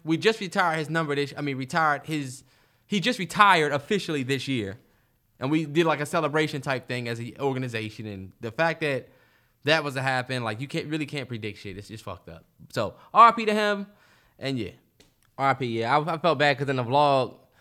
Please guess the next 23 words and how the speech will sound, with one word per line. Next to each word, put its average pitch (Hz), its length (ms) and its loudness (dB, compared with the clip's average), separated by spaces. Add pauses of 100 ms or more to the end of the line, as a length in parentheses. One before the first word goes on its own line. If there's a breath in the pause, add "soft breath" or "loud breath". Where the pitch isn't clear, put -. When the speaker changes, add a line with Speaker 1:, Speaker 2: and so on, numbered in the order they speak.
(220 soft breath)
Speaker 2:
Terrell, 180 320 8
that's 175 200 6
it. 190 80 6
He 196 100 2
said 175 200 4
that 165 80 6
was 151 100 0
the 151 120 6
only 170 260 6
jersey 151 240 4
that 139 180 6
I 131 120 4
could 170 420 0
wear 117 480 0 (500)
was 113 340 0
the 113 460 2
Demaryius 123 300 0
Thomas 123 240 -2
jersey. 113 80 -4
And 110 100 -4
I 131 60 0
was 127 100 -4
like, 104 180 -8